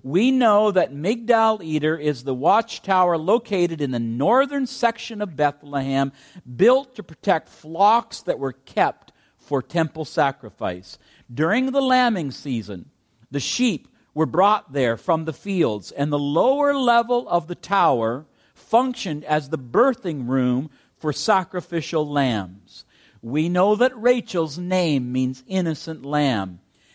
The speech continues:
that when giving birth to her son Benjamin, she died.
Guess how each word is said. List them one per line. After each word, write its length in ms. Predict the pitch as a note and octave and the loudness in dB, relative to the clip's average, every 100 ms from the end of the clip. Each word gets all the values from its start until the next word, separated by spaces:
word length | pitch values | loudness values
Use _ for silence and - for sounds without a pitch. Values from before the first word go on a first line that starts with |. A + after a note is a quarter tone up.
| - _ | -20 _
that 220 | D#3+ D3 B2+ | -2 -2 0
when 200 | C#3+ C3+ | -4 0
giving 340 | F#3 G#3 F#3+ | 2 2 -2
birth 360 | A#2 G3+ B3+ B3+ | 0 2 2 -2
to 140 | B3 | -8
her 140 | A3+ B3 | -6 -6
son 400 | - A#3 A3 G#3 | -2 0 0 -4
Benjamin, 880 | D3+ F3+ F#3 C#3 C3+ A2 F#2+ F2+ A#2 _ - | -2 0 -2 -4 -2 -2 -4 -10 -20 _ -16
she 240 | - E3 | -10 -8
died. 640 | C3+ D3 B2+ G2+ G2 F2+ | 0 2 2 0 -2 -8